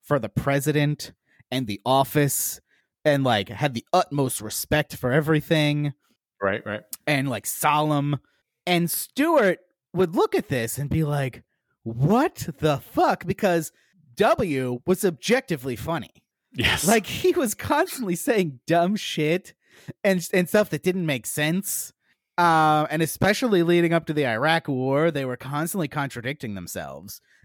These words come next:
Speaker 1: and putting on these presentations that made no sense and, and just lying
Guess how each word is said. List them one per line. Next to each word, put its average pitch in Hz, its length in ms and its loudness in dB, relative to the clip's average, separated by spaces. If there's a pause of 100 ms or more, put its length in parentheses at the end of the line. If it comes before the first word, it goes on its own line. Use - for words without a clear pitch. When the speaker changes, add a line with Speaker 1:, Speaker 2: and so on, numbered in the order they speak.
(100)
Speaker 1:
and 151 160 -2
putting 196 280 2
on 170 200 4
these 151 200 0
presentations 156 800 -2
that 131 100 -6
made 123 180 -6
no 156 200 0
sense 90 540 -10 (440)
and, 160 240 -2
and 175 160 0
just 156 160 -2
lying 135 720 -2